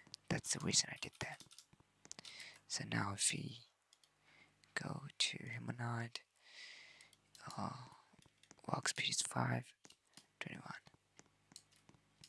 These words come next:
twenty-one, five, twenty-one, okay. Perfect. Um,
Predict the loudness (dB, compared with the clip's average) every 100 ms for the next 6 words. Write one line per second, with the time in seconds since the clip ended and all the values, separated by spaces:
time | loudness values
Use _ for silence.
0 | -20 _ -20 _ _ -20 -20 _ _ -6
1 | -6 -6 -10 -10 -12 -20 -20 -20 -20 -20
2 | _ _ -20 -20 _ _ -2 0 0 -4
3 | -6 -6 -10 -12 -4 -4 -4 -18 _ -20
4 | _ _ -20 -20 _ -12 -12 -18 _ -20
5 | -20 -20 -20 -12 -12 -10 -4 -2 0 0
6 | 0 -4 -6 _ _ _ _ _ _ _
7 | _ _ _ _ 0 0 0 -20 -20 _
8 | _ _ _ _ _ _ _ _ _ _
9 | _ _ _ _ _ _ -20 _ 2 4
10 | 4 0